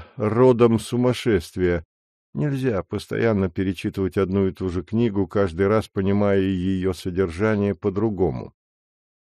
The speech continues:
На какое-то время я выбыл из этого спорта, оставив в покое роман и самого себя. Но потом снова к нему вернулся, и он опять затянул меня, как черная дыра.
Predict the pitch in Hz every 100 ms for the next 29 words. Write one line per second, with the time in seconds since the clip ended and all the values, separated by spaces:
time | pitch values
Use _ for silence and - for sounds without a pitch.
0 | _ - 131 127 135 127 123 117 135 113
1 | 110 107 110 113 - _ - 110 139 113
2 | 110 107 92 110 98 101 98 92 - -
3 | - 98 82 - 165 147 - - - -
4 | _ - 104 - 123 110 104 - - -
5 | 101 92 117 107 98 95 95 120 120 113
6 | - 95 - - 90 85 90 90 - 71
7 | - - _ _ _ _ - - 131 -
8 | _ _ _ - 82 - 113 98 - 104
9 | 123 117 101 - 98 104 110 95 104 104
10 | 117 92 - 78 - - - - - -
11 | 127 151 147 147 160 139 101 139 - 147
12 | 160 147 123 113 117 107 98 82 - 95
13 | 82 - - 123 113 95 101 101 87 101
14 | 85 69